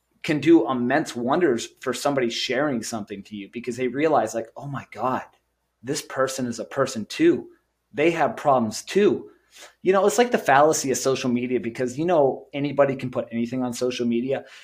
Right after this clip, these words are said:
It's really funny sometimes too, because, like, on Instagram or Facebook, you'll see these couples and they'll post all these nice pictures and they're, they're on a date and they're all smiling. It's nice. They give you, like, five or six photos. You're like, "Hold the fuck on. I know you in real life. You're not this happy."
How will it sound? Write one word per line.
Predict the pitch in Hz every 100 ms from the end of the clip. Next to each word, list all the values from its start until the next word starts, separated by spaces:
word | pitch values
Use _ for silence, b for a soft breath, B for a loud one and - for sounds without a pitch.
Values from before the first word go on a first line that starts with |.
| B
It's | 170 -
really | 269 226
funny | - 151
sometimes | 135 123 117 123 117
too, | - 131
because, | 120 123
like, | 113 120
on | 117
Instagram | 123 127 131 131 123
or |
Facebook, | 120 117 131 - -
you'll | 127
see | - 131
these | 123 123
couples | - 123 117 139 135
and | 123
they'll | 117
post | - 127 123
all | 117
these | 113 117 117 -
nice | 117 113 117
pictures | - - 123 - 123 120 113
and | 113
they're, | 110 113 110 B B B -
they're | 135
on | 135 135
a | 117 -
date | - 120 131 -
and | 120
they're | 120 117
all | 120
smiling. | 120 - 120 107 117 120 120
It's | 120 113
nice. | 117 117 120 123
They | 120
give | 131
you, | 123
like, | 113 -
five | 123 127
or | 123
six | 123 -
photos. | - 123 139 139
You're | 151
like, | 147
"Hold | - 339 349
the | 135
fuck | - 127 -
on. | - 101 127 -
I | 247
know | 302 208
you | 175 185 214
in |
real | 180 214 214
life. | 202 214 -
You're | 208
not | 240 160 -
this | 151 -
happy." | 131 151 220 233